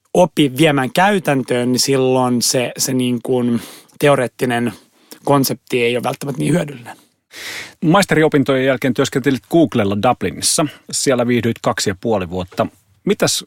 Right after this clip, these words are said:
Speaker 2: Googlella työskentelystä jäi käteen?
Speaker 1: Monta asiaa. Google on niinku fantastinen paikka olla, jos haluaa oppia. Eli, eli tota,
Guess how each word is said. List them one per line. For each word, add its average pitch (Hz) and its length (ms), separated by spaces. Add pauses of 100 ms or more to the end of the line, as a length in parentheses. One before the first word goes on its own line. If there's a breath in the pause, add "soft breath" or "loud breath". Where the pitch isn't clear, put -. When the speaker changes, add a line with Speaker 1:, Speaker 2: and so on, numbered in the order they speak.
(120)
Speaker 2:
Googlella 117 440
työskentelystä 98 640
jäi 90 180
käteen? - 360 (1800 loud breath)
Speaker 1:
Monta 139 420
asiaa. 110 280
Google 156 280
on 143 80
niinku 127 200 (280)
fantastinen 113 1400 (920)
paikka 113 520
olla, 156 420 (640 loud breath)
jos 110 180
haluaa 104 520
oppia. - 520 (400 loud breath)
Eli, 113 260
eli 113 260
tota, 104 400